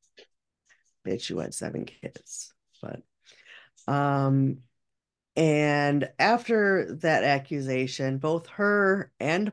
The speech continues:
Paula choked and bludgeoned her.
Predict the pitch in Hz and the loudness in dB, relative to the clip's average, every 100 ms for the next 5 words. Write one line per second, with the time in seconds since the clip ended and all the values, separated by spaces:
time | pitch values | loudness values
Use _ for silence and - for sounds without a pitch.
0 | - - 214 160 110 113 185 _ _ _ | -8 -4 -2 -2 -2 -4 -6 _ _ _
1 | - - _ _ - - 208 208 - - | -20 -20 _ _ -8 0 2 2 -2 -8
2 | - - _ _ _ _ 160 185 165 147 | -8 -12 _ _ _ _ 2 2 0 0
3 | 156 143 131 120 - 85 71 - | 0 0 -2 -2 -4 -8 -8 -10